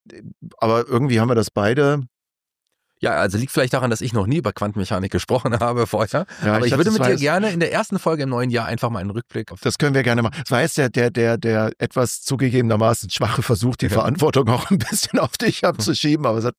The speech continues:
Speaker 1: hat nicht funktioniert. Nein, ich hab's schlichtweg verpeilt. Ja, passiert.
Speaker 2: Ja, und, äh, danach möchte ich über Game of Thrones reden. <laughs> Da haben wir
Speaker 1: Okay.
Speaker 2: beide unsere großen Leidenschaften.
Speaker 1: Ich hab das noch nie gesehen.
Speaker 2: Was? Schau es dir an über
Speaker 1: Das
Speaker 2: die Jahre.
Speaker 1: Ja, dann müssen wir das wahrscheinlich erst Ende des Jahres machen, weil ich dann die ganzen Folgen gucken muss. Ja, gut.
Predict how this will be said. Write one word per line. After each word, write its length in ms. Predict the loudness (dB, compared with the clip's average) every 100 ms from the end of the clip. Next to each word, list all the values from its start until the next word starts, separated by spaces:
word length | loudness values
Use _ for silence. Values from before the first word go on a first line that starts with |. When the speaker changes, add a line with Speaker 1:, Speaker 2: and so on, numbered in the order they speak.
| _ _
Speaker 1:
hat 180 | -2 0
nicht 160 | -2 -2
funktioniert. 420 | -4 -2 -4 -6 -8 -2
Nein, 200 | 0 0
ich 140 | 0
hab's 240 | -2 -2 -8
schlichtweg 440 | -4 -2 0 -2 0
verpeilt. 420 | -2 0 -2 0
Ja, 240 | 0 2 0
passiert. 440 | -4 -4 -6 -8 -14 _ _ _ _ _
Speaker 2:
Ja, 100 | -4
und, 240 | 0 0 2
äh, 160 | 2
danach 280 | 2 0 0
möchte 200 | 0 0
ich 60 | -2
über 100 | 0
Game 160 | 2
of 160 | 0 0
Thrones 300 | 0 0 -2
reden. 280 | -6 -6 -8 -10 _ -2
<laughs> 360 | 0 0 0
Da 140 | -2 0
haben 160 | 0
wir 80 | 2
Speaker 1:
Okay. 260 | 2 4 4
Speaker 2:
beide 240 | 2 0
unsere 220 | 0 -2 -2
großen 260 | -2 -2
Leidenschaften. 640 | -2 -4 -4 -4 -4 -4 -4 -2 -2
Speaker 1:
Ich 120 | -2
hab 100 | -2
das 200 | -2 2
noch 120 | 4
nie 260 | 4 4 4
gesehen. 260 | 2 2
Speaker 2:
Was? 760 | 2 2 2 2 0 -4 -8 -6 -6 -10 -10
Schau 180 | -2 -2
es 80 | 0
dir 120 | 0
an 100 | 0
über 100 | 0
Speaker 1:
Das 60 | 0
Speaker 2:
die 60 |
Jahre. 280 | 0 -2 -4
Speaker 1:
Ja, 140 | -2 2
dann 140 | 2
müssen 240 | 2 0 2
wir 80 |
das 340 | 2 2 -4 -10
wahrscheinlich 500 | -6 -2 0 0 0
erst 160 | 0 -2
Ende 180 | -2 -2
des 140 | 0
Jahres 240 | 0 0 0
machen, 220 | 0 2
weil 100 | 0
ich 100 | 0
dann 280 | 0 0 0
die 80 |
ganzen 240 | 0 -2 -2
Folgen 240 | 0 0
gucken 240 | -2 -4 -4
muss. 100 | 0
Ja, 140 | 0
gut. 180 | 2